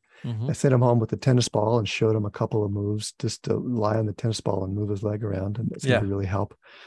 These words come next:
Speaker 2: So he came back a couple times later, flared up because he'd fallen asleep on the tennis ball.
Speaker 1: Oh,
Speaker 2: You know,
Speaker 1: no.
Speaker 2: it was, it felt
Speaker 1: Okay.
Speaker 2: so good that he just
Speaker 1: Yeah.
Speaker 2: kind of overdid it.
Speaker 1: Mm-hmm.
Speaker 2: And so that's such an impor-, I learned such an important lesson there, that it's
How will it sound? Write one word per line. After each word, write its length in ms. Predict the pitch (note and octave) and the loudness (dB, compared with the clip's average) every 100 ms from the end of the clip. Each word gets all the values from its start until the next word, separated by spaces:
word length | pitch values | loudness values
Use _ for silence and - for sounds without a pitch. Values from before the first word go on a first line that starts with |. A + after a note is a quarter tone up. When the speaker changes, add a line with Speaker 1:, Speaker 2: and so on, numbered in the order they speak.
| - _ _ _ - | -20 _ _ _ -2
Speaker 2:
So 160 | - | 4
he 100 | A#2+ | 4
came 300 | G#2+ C3 B2 | 4 4 4
back 300 | A2+ A2+ A2+ | 4 2 0
a 40 | - | 0
couple 240 | B2 A2+ | -2 0
times 280 | - G#2+ G#2 | 0 0 2
later, 340 | A2 A2 G#2+ - _ _ _ _ _ _ _ _ _ - - - - | 4 4 0 -4 _ _ _ _ _ _ _ _ _ -6 -6 -6 2
flared 320 | B2+ D3 D3 | 6 6 6
up 240 | A2+ - - _ _ - | 4 -2 -10 _ _ -2
because 240 | C3 A#2+ | 2 4
he'd 180 | A2+ G2 | 2 0
fallen 380 | - A#2 C#3 C#3+ | 2 4 6 4
asleep 360 | - C3 B2 | 4 4 4
on 80 | A2+ | 2
the 80 | G2 | 0
tennis 300 | - A#2 A2 | 2 2 2
ball. 360 | - G2+ G2 _ _ - F3 | 0 -2 -4 _ _ -12 -4
Speaker 1:
Oh, 200 | A#2 - | 0 2
Speaker 2:
You 60 | |
know, 100 | G#2+ | 4
Speaker 1:
no. 60 | A2 | 4
Speaker 2:
it 40 | |
was, 120 | A2+ B2 | 4 4
it 160 | C#3 | 2
felt 200 | - B2 | 4 4
Speaker 1:
Okay. 80 | A#2 | 4
Speaker 2:
so 120 | A#2 A2 | 2 4
good 200 | A#2+ A2 | 4 4
that 100 | G#2+ | 4
he 80 | |
just 200 | G2+ G#2 | 2 0
Speaker 1:
Yeah. 60 | A#2+ | 2
Speaker 2:
kind 140 | A2+ | 2
of 180 | G2 F#2+ - _ - E3 - | 0 -2 -10 _ -16 -14 0
overdid 400 | B2 B2+ A#2+ B2+ | 4 6 6 6
it. 160 | G2+ - _ _ A#2 | 4 0 _ _ -6
Speaker 1:
Mm-hmm. 240 | A2+ A#2 A2+ | -6 -6 -2
Speaker 2:
And 180 | B2+ A#2+ | 2 4
so 120 | C#3 | 6
that's 220 | B2+ D3+ - | 6 6 6
such 220 | C#3+ A#2+ | 4 4
an 160 | G#2 | 0
impor-, 220 | G2 A#2 B2 | 0 2 4
I 60 | |
learned 200 | B2+ A#2+ | 6 6
such 160 | B2 - | 4 2
an 60 | |
important 280 | G#2+ G#2 G2 | 2 2 2
lesson 340 | G2 G2+ G#2 G2+ | 0 0 0 0
there, 200 | F#2+ F#2 | 0 2
that 120 | G#2 | 2
it's 140 | G2+ | 0